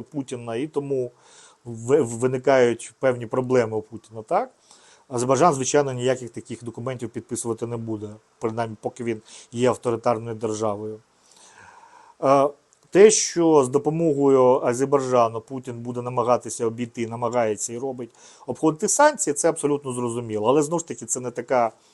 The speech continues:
подія, щоб її перетворювати в державний візит. Е,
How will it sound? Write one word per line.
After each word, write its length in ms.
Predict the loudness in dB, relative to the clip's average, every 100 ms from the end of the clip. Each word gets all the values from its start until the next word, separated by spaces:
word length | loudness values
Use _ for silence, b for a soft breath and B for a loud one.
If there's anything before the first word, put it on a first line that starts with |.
| b b b
подія, 460 | 0 0 2 2 2
щоб 240 | 0 -6
її 200 | -4 -6
перетворювати 640 | -4 -6 -4 -2 -2 -4 -6
в 60 |
державний 520 | -8 -4 -2 -2 -6
візит. 380 | -10 -8 -8 -8 -12 b b b b b b b 0
Е, 280 | 2 2